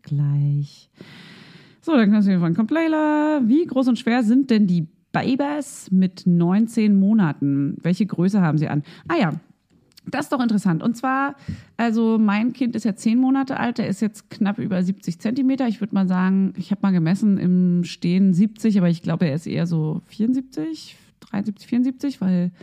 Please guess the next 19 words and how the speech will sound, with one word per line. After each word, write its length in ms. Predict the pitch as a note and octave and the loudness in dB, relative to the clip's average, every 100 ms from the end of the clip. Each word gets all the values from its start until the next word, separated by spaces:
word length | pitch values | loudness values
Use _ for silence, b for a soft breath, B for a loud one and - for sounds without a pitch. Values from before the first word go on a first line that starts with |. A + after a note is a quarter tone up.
| B B - | B B -4
man 120 | E3+ | 0
misst 220 | G3 G3 | 0 -2
die 60 | F#3 | -4
ja, 100 | D3+ | -2
glaub 220 | E3 E3 | -2 -2
ich, 80 | E3 | 0
immer 200 | F#3 E3 | 0 2
im 120 | E3 | 0
Liegen 420 | D3+ F#3+ A3+ A#3 | 2 2 4 2
und 180 | F#3 F3+ | 2 2
dann 200 | F3 E3 | 2 0
streckt 340 | - - - | -4 -8 -8
sich 140 | - A3+ | -8 -8
das 180 | A#3 | -6
dann 120 | A#3+ A#3 | -2 0
immer 140 | A#3+ | 0
noch 100 | A#3+ | 2
ein 100 | A#3+ | 2
bisschen. 300 | A#3 A3+ C4+ | 0 0 -2